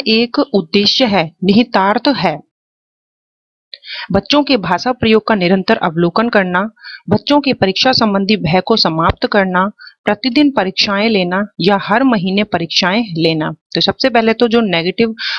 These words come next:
point है उनको side में कर दें, आप सही answer तक पहुंच सकते हैं। और देखिए ये प्रश्न जो है ये आपके exam में दो बार आया है, ठीक है, याद रखना है दो बार आ चुका है ये question। तो यहाँ पर जो answer रहेगा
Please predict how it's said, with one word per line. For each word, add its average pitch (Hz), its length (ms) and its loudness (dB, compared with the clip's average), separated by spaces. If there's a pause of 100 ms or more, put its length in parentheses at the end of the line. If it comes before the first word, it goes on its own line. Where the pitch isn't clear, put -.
point 202 260 0
है 220 80 2
उनको 196 320 0
side 175 320 0
में 214 120 2
कर 202 140 2
दें, 208 160 -2
आप 175 200 0
सही 185 280 0
answer 185 340 0
तक 226 180 -2
पहुंच 185 300 0
सकते - 340 -2
हैं। 226 180 2 (400)
और 202 220 2
देखिए 220 320 0
ये 208 140 2
प्रश्न 202 360 0
जो 208 140 2
है 208 180 2 (240)
ये 185 160 2
आपके 196 240 0
exam 185 360 -2
में 226 140 2
दो 208 300 2
बार 214 200 0
आया 165 240 -2
है, 160 200 -6
ठीक - 260 -6
है, 311 120 2 (240)
याद 170 280 0
रखना 208 200 0
है 240 160 4
दो 185 220 4
बार 202 180 2
आ 185 120 2
चुका 170 240 -2
है 185 160 0
ये 202 100 4
question। 160 440 -2 (380)
तो 185 100 4
यहाँ 180 260 2
पर 226 160 0
जो 233 140 2
answer 180 320 0
रहेगा 202 460 2